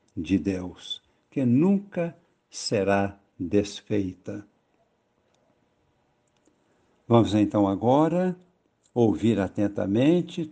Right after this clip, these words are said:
todas essas explicações no áudio número trinta e seis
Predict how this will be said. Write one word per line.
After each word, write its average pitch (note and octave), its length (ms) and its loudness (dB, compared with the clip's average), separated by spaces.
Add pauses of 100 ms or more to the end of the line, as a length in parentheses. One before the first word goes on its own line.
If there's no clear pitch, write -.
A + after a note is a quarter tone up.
(160)
todas D3 560 0
essas G2+ 420 -2
explicações A#2+ 1300 -4 (300)
no B2 220 2
áudio A#2+ 720 0 (580)
número G#2+ 520 2
trinta F3 480 -2
e E3+ 80 -2
seis - 760 -4